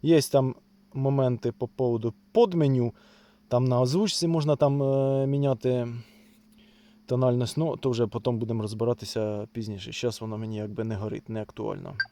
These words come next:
Ну і в принципі все. Баланс ґрунта в мене зроблений. Можна приступати. Зараз покажу. Щас покажу, що місцинка в мене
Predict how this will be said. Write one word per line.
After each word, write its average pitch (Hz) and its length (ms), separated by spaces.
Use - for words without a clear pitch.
Ну 147 180
і 135 40
в 110 60
принципі 117 440
все. 117 240
Баланс 117 360
ґрунта 113 320
в 110 40
мене 117 220
зроблений. 147 540
Можна 120 280
приступати. - 720
Зараз 147 300
покажу. 131 480
Щас - 200
покажу, 127 300
що - 140
місцинка 127 460
в 117 60
мене 117 260